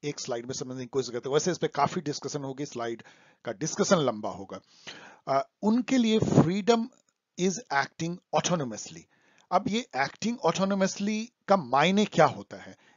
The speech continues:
एक लाइन में समझिए। तो इसका मायने होता है कि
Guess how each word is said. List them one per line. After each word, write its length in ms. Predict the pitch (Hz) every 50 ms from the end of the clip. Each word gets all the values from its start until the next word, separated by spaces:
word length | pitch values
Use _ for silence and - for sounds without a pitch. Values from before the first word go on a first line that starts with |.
| _ _ -
एक 260 | 165 196 247 240 -
लाइन 220 | 185 170 170 170 165
में 120 | 170 160
समझिए। 480 | - 143 139 139 123 123 135 156 180 - _ _ _ _ _ _ _ -
तो 300 | 175 180 190 202 208 _ _ -
इसका 260 | 180 - - - 208
मायने 320 | 196 170 156 160 165 175 185
होता 320 | 160 151 151 - 151 147
है 260 | 139 143 156 175 - _ - _ _ _ _ -
कि 140 | 160 170